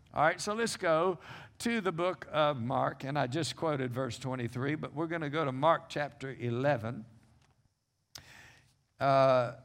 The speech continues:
we would say that faith is essential.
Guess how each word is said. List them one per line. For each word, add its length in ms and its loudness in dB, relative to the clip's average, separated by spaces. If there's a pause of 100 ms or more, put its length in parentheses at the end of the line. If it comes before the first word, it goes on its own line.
(100)
we 200 2
would 200 4
say 440 4
that 260 0
faith 520 2 (120)
is 420 0
essential. 600 -2